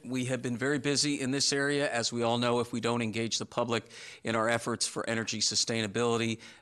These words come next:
and the environment, we, we don't have a lot of successes. We're happy to, uh, to partner with our public affairs folks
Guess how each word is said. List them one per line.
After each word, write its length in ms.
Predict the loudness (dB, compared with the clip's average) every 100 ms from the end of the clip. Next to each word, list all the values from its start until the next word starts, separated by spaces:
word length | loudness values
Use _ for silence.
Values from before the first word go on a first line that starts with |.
| -4
and 220 | -2 0
the 80 | 0
environment, 540 | 2 2 2 0 -2
we, 180 | -4 -6
we 140 | -4 -2
don't 340 | -2 -4 -6
have 200 | -2 0
a 20 |
lot 180 | 2 2
of 60 | 2
successes. 760 | 0 2 2 2 2 0 0
We're 120 | 0
happy 320 | 0 0 -2
to, 420 | -4 -4 -2 0 2
uh, 160 | 2
to 140 | 0 -6
partner 420 | 0 0 0 -2
with 240 | -2 -2
our 100 | -4
public 360 | -2 -2 -2 -6
affairs 360 | -4 -2 0
folks 360 | 0 0 0 -2